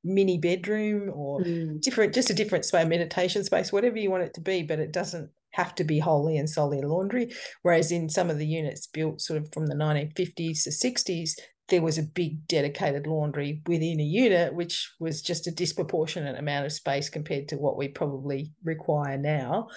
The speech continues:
Speaker 1: And so a
Speaker 2: Mm.
Speaker 1: lot of people are retrofitting those to other things, just because it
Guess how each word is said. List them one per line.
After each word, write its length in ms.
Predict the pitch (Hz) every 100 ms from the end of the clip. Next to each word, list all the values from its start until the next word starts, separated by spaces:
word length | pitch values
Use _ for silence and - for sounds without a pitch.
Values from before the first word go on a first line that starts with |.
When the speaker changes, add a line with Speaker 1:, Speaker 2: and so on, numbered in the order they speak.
| - - -
Speaker 1:
And 280 | 165 165 160
so 140 | 165
a 40 | 151
Speaker 2:
Mm. 40 |
Speaker 1:
lot 80 | 156
of 60 | 156
people 340 | 170 156 156
are 100 | 147
retrofitting 600 | 156 156 - - 156 151
those 340 | 139 147 151
to 240 | - 170 156
other 160 | 143
things, 400 | 143 196 175 160
just 180 | 175 156
because 480 | 156 156 147 151 -
it 140 | -